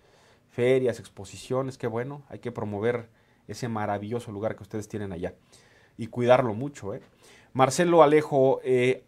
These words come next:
habría que analizar, dice, dónde, si se necesita el ejército, porque en realidad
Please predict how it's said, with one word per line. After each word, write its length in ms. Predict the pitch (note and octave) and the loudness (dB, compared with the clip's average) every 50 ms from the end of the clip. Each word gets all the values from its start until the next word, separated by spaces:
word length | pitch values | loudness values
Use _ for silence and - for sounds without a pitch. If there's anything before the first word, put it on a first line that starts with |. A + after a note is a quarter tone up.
| _ _ _ | _ _ _
habría 260 | - C#3+ D#3+ G#3+ C4 | 0 2 4 4 4
que 80 | C4 B3+ | 4 4
analizar, 500 | A3+ F#3 C#3+ B2+ A#2 - - D3+ D3 C#3+ | 2 2 2 0 0 2 2 2 2 2
dice, 300 | C3+ C#3 C3+ - D#3 C3+ | 0 -4 -2 -2 -4 -4
dónde, 480 | A#2 A#2 D#3 G3 F#3+ C#3+ A#2+ - - - | 0 6 6 6 6 6 2 -2 -2 -2
si 120 | - C#3 | -4 -6
se 120 | A#2+ C3 | -6 -6
necesita 480 | A#2+ A#2 A2+ B2+ A#2 - E3 E3 - G3 | -6 -6 -6 -8 -8 -8 -8 -2 0 2
el 80 | E3+ D3 | 2 2
ejército, 640 | C3 - C#3 B2 A#2 - C#3 C3 - E3 D#3+ D#3 | 2 2 0 -2 -2 -4 -10 -4 -2 -2 -2 0
porque 220 | - B2+ B2 - B2+ | -4 -6 -4 -4 -4
en 80 | A#2 | -4
realidad 460 | A#2 A#2 A#2+ B2 C#3 C#3+ C#3+ C#3+ - | -4 -4 2 6 6 6 6 6 0